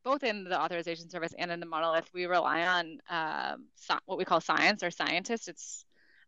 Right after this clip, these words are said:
actually open source, but the idea is that, uh, we can, uh, run an experiment to compare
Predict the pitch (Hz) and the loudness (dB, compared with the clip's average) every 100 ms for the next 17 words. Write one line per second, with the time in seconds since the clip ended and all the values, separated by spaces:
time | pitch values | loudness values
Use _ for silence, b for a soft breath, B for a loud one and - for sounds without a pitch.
0 | _ 170 180 160 127 175 165 180 147 160 | _ -2 2 2 0 -4 -6 -4 2 2
1 | 165 - - 190 160 - 185 190 160 196 | 2 -4 4 8 8 6 6 12 12 12
2 | 190 180 170 175 - 165 151 143 - - | 10 8 8 4 2 2 4 2 -2 -14
3 | _ _ _ _ _ - 180 170 160 143 | _ _ _ _ _ 0 2 4 4 0
4 | 95 180 170 190 175 202 180 175 170 160 | -4 -10 -18 -14 -6 -2 -2 -4 -10 -12
5 | - 185 175 165 175 214 208 196 180 - | -2 6 8 8 6 6 6 4 0 -6
6 | - 196 185 185 175 - 190 170 117 - | -2 2 2 0 -2 0 2 4 2 -4
7 | 202 185 - 202 185 175 170 170 170 | -10 -10 -4 4 6 8 8 6 4